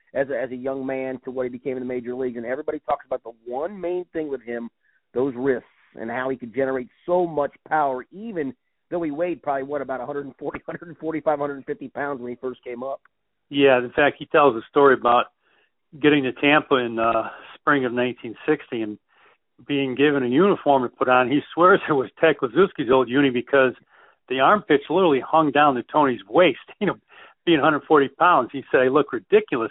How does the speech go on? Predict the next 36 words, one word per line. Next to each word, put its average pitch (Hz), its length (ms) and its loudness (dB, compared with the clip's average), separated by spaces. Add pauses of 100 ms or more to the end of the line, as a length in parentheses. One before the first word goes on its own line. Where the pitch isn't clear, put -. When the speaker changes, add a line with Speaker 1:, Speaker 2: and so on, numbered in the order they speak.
(140)
Speaker 2:
But, 123 220 2 (440)
yeah, 196 240 4
it 170 40 4
was 131 200 0
interesting. 143 560 -4
Geneva, 170 480 2
nineteen 160 440 0 (100)
sixty, 170 500 -2
Tony 151 280 0
goes 143 300 4
there, 143 200 4
remembers 131 480 0
the - 80 -6
cold 147 560 6 (580)
of 131 280 2
the 139 180 -4
Auburn, 151 360 4
New 147 60 2
York 143 280 4 (160)
so 143 140 6
well, 135 440 6
and, 127 340 -2
um, 123 380 2 (600)
he, 185 680 0 (160)
he, 190 260 -4
he, 170 300 -6
he 185 180 -4
got 196 240 2
to 202 60 0
the 165 100 2 (120)
team, 220 360 0
um, 156 460 2 (420)
and - 100 -4
I 147 180 0
think, 180 280 4
um, 147 520 4